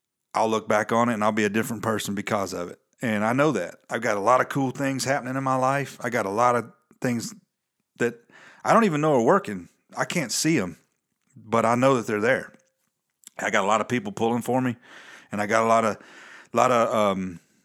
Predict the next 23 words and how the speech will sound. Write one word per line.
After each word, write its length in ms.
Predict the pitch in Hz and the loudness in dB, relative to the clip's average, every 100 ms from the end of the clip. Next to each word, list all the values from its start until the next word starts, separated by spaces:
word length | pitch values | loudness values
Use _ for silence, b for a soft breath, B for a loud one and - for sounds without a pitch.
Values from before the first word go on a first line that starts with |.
| _ _ _ _ _ _ _ 277 - | _ _ _ _ _ _ _ -20 -14
you 180 | 160 123 | -8 -2
know, 80 | |
I 80 | 107 | 0
got 140 | 123 113 | 2 2
a 40 | |
lot 180 | 120 113 | 4 2
of 260 | 107 - | 0 -4
lives 420 | 147 113 117 113 - | 0 4 6 4 0
to 120 | 120 | -2
impact, 500 | 113 107 113 110 101 | -2 0 -2 -2 -2
a 20 | |
lot 180 | 104 104 | -2 -2
of 80 | 104 | -4
things 280 | 104 98 | -8 -8
to 60 | 98 | -8
do. 340 | 98 95 92 107 | -6 -4 -6 -8
And 360 | 101 110 - | -8 -8 -10
my 240 | 214 117 143 | -6 -2 0
next 280 | 147 139 123 | 0 -4 -6
venture 300 | 135 131 135 | -8 -6 -10
is 100 | 110 | -6
gonna 220 | 113 110 | -6 -4
be, 380 | 104 101 101 | -4 -6 -8